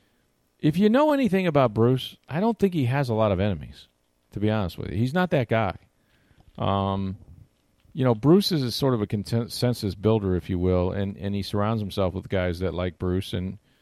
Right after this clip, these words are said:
I haven't met a lot of people that don't like Bruce, writers included. That doesn't mean you agree with him. And I think that's where we're at. Uh, you know, it's still, uh,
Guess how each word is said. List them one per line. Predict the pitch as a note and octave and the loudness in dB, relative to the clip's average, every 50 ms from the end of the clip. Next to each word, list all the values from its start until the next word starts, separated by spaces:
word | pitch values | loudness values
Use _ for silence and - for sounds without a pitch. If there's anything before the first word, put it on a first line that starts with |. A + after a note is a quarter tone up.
| _ _ _ _ _ - | _ _ _ _ _ -6
I | - B2 | -2 -2
haven't | C3+ E3 D#3 A#2 | 0 2 2 2
met | G#2+ A2 A2 | 2 2 2
a | G#2+ | 2
lot | G#2 G#2 | 2 0
of | G2+ - | 0 0
people | A2+ G#2+ G2 F2+ | -2 -2 -2 -2
that | F2 D#2 | -4 -2
don't | - G#2 A#2 D#3 D#3 | -2 -2 0 0 -2
like | C3 E2 D#2 - | -4 -6 -8 -8
Bruce, | - - - - - | -10 -10 -10 -10 -8
writers | - F#2 F#2+ G#2 G2+ F#2+ F2 D#2 | -4 -4 -2 0 0 0 -2 -2
included. | D#2+ D2+ - - B2 C3 A#2 - - - - _ _ _ _ _ _ _ _ _ _ _ _ - | -6 -8 -4 -2 -2 -2 -2 -4 -8 -12 -20 _ _ _ _ _ _ _ _ _ _ _ _ -6
That | - E3+ | -2 2
doesn't | G3 A#3 G3 D#3+ D3 | 2 2 2 2 2
mean | D3 C#3 B2 | 2 4 4
you | G#2+ F#2+ | 4 4
agree | E2 - B2 B2+ A#2+ G2+ | 2 2 0 2 2 2
with | E2+ D#2 - | 0 -4 -6
him. | B1 - _ _ _ _ _ _ _ _ - | -10 -14 _ _ _ _ _ _ _ _ -6
And | - B2+ | -4 -2
I | D#3+ F3+ | 0 0
think | E3+ G3 E3 A#2+ | 0 0 -2 0
that's | - C#3 C3+ - - | 2 2 2 2 2
where | B2 G#2 | 2 2
we're | F#2+ F#2 E2+ E2 | 2 2 2 0
at. | D#2+ D#2 - - _ _ _ _ - | -2 -4 -6 -10 _ _ _ _ -12
Uh, | - G2+ F#2 F2+ F2 F2 E2+ F2 - _ _ _ _ _ _ _ _ _ _ _ _ _ _ _ | -8 -6 -4 -4 -2 -4 -4 -6 -8 _ _ _ _ _ _ _ _ _ _ _ _ _ _ _
you | - D3+ A2+ G#2+ | -4 0 2 2
know, | G#2 G2+ F#2 F2+ F#2 - - _ _ _ _ _ _ _ _ _ _ _ _ _ _ _ | 4 4 2 2 0 -4 -8 _ _ _ _ _ _ _ _ _ _ _ _ _ _ _
it's | - - - - - E3+ C#3+ - - | -20 -20 -20 -12 -8 -6 -6 -6 -6
still, | - - G#3+ G#3 F#3+ E3+ D3+ - - _ _ _ _ _ | -2 2 4 6 6 6 4 2 -2 _ _ _ _ _
uh, | - G2 | -14 -14